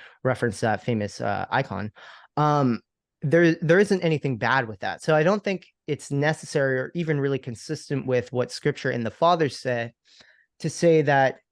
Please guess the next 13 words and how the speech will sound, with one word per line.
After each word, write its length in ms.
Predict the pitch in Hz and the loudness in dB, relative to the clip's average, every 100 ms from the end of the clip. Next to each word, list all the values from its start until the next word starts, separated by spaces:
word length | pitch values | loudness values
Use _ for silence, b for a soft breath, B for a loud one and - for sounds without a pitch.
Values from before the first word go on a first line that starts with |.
| - | -2
Adam 240 | 139 139 | -2 0
and 100 | 131 | -2
Eve 260 | 127 120 113 | -2 -4 -2
didn't 240 | 151 165 | 0 0
experience 580 | 151 - - 147 139 - | -4 -8 -2 -2 -2 -6
time, 420 | 139 143 143 143 | -8 -4 -4 -4
or 120 | 131 | -4
they 120 | 120 | -2
were 120 | 123 123 | -2 -2
in 200 | 147 139 | -2 -4
eternity, 760 | 120 - 151 143 139 139 139 | -4 -6 -4 -4 -4 -4 -4
or 360 | 139 135 123 120 B B B | -4 -4 -4 -4 B B B
that, 220 | 147 - | -4 -4